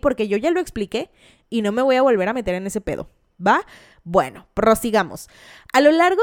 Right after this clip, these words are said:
del año, hasta los sucesos de octubre, el movimiento antiperonista se iría haciendo cada vez más fuerte.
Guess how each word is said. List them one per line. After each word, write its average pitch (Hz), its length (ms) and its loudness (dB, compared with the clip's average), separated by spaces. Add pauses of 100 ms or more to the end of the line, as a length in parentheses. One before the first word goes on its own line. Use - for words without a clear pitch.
del 247 160 0
año, 196 460 -2
hasta 196 300 0
los 196 160 2
sucesos 247 380 -2
de 233 100 2
octubre, 185 680 -2
el 208 140 2
movimiento 262 540 0
antiperonista 277 880 0
se - 140 2
iría 247 380 4
haciendo 233 440 2
cada 226 220 2
vez 220 220 0
más 214 240 -6
fuerte. 226 460 0